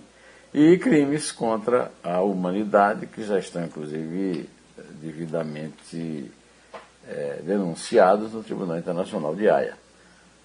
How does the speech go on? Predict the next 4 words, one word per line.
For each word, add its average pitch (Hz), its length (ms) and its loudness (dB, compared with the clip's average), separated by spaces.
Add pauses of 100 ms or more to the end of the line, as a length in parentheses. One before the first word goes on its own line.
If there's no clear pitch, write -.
(720)
Aí, 131 240 6 (100)
Abac, 135 420 8 (1300)
o 67 140 -12
craque. - 400 -2